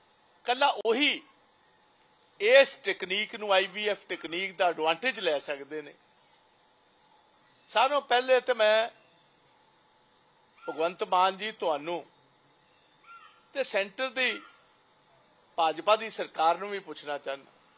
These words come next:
ਇੱਕ ਸੌ ਚਾਲੀ ਕਰੋੜ ਦਾ ਮੁਲਕ ਹੈ, ਤਕਰੀਬਨ ਹਰ ਸਾਲ ਸਾਡੇ international borders ਤੋਂ ਪੰਜ ਚਾਰ ਲੱਖ ਆਦਮੀ ਵਿਦੇਸ਼ੀ ਸਾਡੇ ਦੇਸ਼ 'ਚ ਆਉਂਦਾ ਹੈ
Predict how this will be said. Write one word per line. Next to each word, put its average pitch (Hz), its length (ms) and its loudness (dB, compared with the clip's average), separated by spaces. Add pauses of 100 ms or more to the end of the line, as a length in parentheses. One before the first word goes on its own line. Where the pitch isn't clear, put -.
(320)
ਇੱਕ 190 200 -4
ਸੌ 220 180 -2
ਚਾਲੀ 196 440 0
ਕਰੋੜ 160 340 -6
ਦਾ 165 180 0
ਮੁਲਕ 131 260 -12
ਹੈ, - 120 -20 (1700)
ਤਕਰੀਬਨ 240 600 -2
ਹਰ 233 280 8
ਸਾਲ 151 380 2 (1500)
ਸਾਡੇ 214 600 2 (160)
international 208 720 -2
borders 180 540 -2
ਤੋਂ 120 200 -14 (1200)
ਪੰਜ 226 320 2
ਚਾਰ 233 320 8
ਲੱਖ 185 440 0 (140)
ਆਦਮੀ 165 540 0 (1080)
ਵਿਦੇਸ਼ੀ 240 500 2
ਸਾਡੇ 185 340 4
ਦੇਸ਼ 160 280 -6
'ਚ - 80 -8
ਆਉਂਦਾ 151 260 -4
ਹੈ 131 140 -8